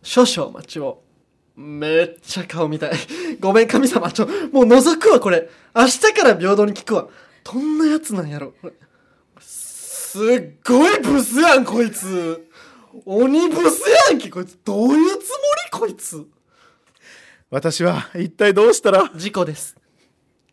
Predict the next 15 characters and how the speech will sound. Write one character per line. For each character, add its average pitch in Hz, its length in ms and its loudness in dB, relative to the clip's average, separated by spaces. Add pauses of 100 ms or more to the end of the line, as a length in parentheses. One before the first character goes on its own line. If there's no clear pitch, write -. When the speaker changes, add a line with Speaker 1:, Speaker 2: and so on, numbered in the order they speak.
(280)
Speaker 1:
た 185 140 -2
ま 196 120 2
た 196 120 -2
ま 190 160 -2
不 185 160 -12
運 185 180 -6
が 143 80 -14
重 156 260 -12
な 156 100 -6
っ 156 40 -12
た 156 120 -10
事 156 160 -10
故 151 100 -6
で - 120 -18
す。 - 200 -16